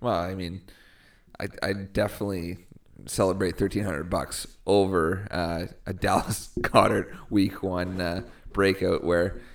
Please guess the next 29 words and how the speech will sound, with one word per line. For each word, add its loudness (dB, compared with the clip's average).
you 0
had 6
some -2
of -4
the, 0
uh, 0
wide 0
receivers -2
in -6
Philly -2
injured. 2
Uh, -2
Reagor 2
coming -2
into -4
the 0
week 0
didn't -2
really 2
look 0
good. 0
Deshaun 0
Jackson -4
wasn't -6
looking -6
like -8
his -2
old 2
self -2